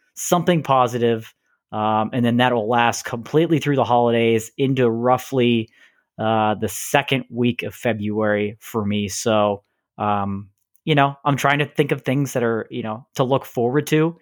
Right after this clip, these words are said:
There's not a whole lot right now. So, uh, the early exemption waiver for pumpkin spice season to start a couple of days early. It's the official announcement for twenty twenty. You're welcome, everybody.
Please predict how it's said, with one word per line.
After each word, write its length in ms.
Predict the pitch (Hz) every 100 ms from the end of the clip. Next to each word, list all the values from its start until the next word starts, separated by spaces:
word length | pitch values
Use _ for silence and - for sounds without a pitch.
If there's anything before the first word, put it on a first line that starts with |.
| _ _ _ _ -
There's 160 | 123
not 160 | 135 131
a 20 |
whole 220 | 123 135
lot 320 | 120 123 - _ _
right 260 | 135 135 139
now. 240 | 139 139
So, 460 | 147 - 120 117 113
uh, 340 | 113 110 107 110 _ _ _ _ _
the 160 | - -
early 280 | 131 139 135
exemption 520 | 120 123 127 - 123
waiver 320 | 113 110 110
for 140 | - 110
pumpkin 320 | - 120 127
spice 280 | - 113 104
season 300 | 123 107 101
to 60 |
start 280 | 95 113 101
a 40 | 101
couple 340 | 101 107 104
of 60 | 104
days 260 | 104 98
early. 300 | 101 98 98
It's 140 | 95 -
the 100 | 98
official 400 | - 113 131 117
announcement 420 | 107 98 - 95
for 100 | 104
twenty 300 | - 110 107
twenty. 400 | - 101 98 95 - - - - -
You're 100 | -
welcome, 320 | 98 85 92 90
everybody. 460 | 87 82 87 92